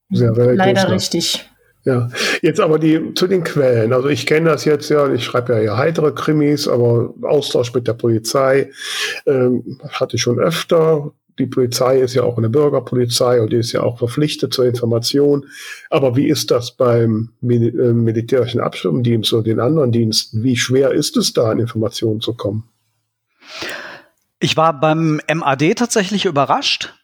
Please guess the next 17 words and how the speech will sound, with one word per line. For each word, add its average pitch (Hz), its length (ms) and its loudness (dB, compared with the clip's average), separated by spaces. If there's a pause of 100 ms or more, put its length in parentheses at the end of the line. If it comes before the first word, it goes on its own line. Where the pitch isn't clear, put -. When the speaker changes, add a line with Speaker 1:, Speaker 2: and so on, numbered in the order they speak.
(140)
Speaker 3:
weil 151 160 2
ich - 200 -4
überhaupt 143 540 -2
keine 165 360 0
Vorstellung 160 600 0
davon 143 400 -2
hatte, 143 560 0
wie 147 400 0
leicht 143 480 0
oder 147 180 0
schwer 143 280 2
es 135 100 -2
sein 151 320 0
würde. 214 260 0 (1040)
Und 165 220 0
ich 160 160 0
habe 160 560 2